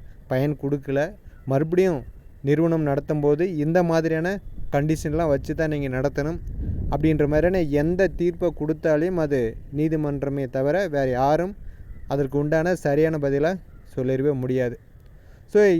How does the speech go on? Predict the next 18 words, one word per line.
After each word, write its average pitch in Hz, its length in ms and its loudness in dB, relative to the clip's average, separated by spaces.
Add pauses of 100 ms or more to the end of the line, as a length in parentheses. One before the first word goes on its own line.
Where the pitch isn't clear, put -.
(100)
இந்த 180 280 4
மாதிரியான 185 480 4
விஷயங்களெல்லாம் 170 680 0
நடந்துக்கிட்டு 156 420 0
இருக்கும்போது 143 500 -2 (240)
நமக்குள்ள 180 520 2
சில 170 180 -2
நபர்களுக்கு 156 760 2
சில 151 280 -2
சந்தேகம் 147 460 2
இருக்கும். 147 320 -4 (300)
So, 170 180 0
இந்த 147 460 2
நேரடி 170 540 4
கலந்தாய்வை 156 580 2
வச்சோம் 139 300 0
அப்படின்னு 151 200 -2
சொன்னா 147 400 -6